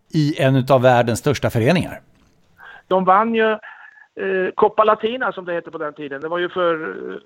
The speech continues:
Speaker 2: före Champions League och före Europacupen för mästare. De vann ju den två gånger också, som, som var den stora turneringen på den tiden. På fyra säsonger tillsammans så gjorde de tvåhundrafem mål.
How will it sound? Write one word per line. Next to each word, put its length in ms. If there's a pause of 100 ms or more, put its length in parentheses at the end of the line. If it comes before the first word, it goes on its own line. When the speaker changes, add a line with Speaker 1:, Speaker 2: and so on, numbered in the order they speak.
(300)
Speaker 2:
före 220
Champions 440
League 260
och 80
före 200
Europacupen 560
för 80
mästare. 380
De 140
vann 180
ju 80
den 200
två 260
gånger 560
också, 360 (380)
som, 280
som 160
var 140
den 120
stora 380
turneringen 580
på 120
den 200
tiden. 440 (540)
På 220
fyra 480
säsonger 520
tillsammans 640
så 80
gjorde 280
de 140 (180)
tvåhundrafem 760
mål. 420